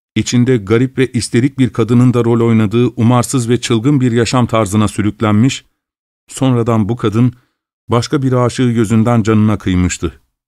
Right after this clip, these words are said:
Yaşamının olağan seyrine nasıl döndüğünü anımsamıyordu oysa şimdi.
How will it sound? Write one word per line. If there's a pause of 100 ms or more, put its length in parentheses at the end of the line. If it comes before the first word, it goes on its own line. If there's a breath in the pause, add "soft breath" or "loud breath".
(600)
Yaşamının
olağan
seyrine
nasıl
döndüğünü
anımsamıyordu
oysa
şimdi.